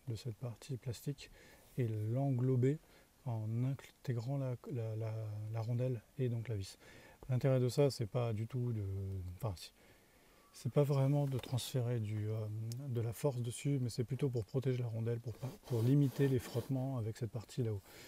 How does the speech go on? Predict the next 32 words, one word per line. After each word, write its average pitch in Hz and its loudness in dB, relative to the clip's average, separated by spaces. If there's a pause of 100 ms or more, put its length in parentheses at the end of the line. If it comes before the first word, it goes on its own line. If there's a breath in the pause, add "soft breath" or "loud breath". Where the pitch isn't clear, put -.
(180 loud breath)
Donc 110 -2 (300)
on 143 4
plaque 139 -2
bien 131 0 (160)
et 123 0
on 113 0
fait 117 -4
ça 127 -4
sur - -6
chaque 113 -2
rondelle. 110 -2 (480 loud breath)
Et 123 8
maintenant, 131 8
je 120 2
vais 110 4
reprendre 123 0
le 107 -2
même 135 4
scotch, - -2
donc 101 -4
le 101 0
duct 92 -4
tape, 147 2
hein, 135 2
encore 104 0
une 98 -2
fois, 139 -2 (560 loud breath)
et 117 6
faire 147 4 (640)
toute 208 2
la 165 6
longueur 143 4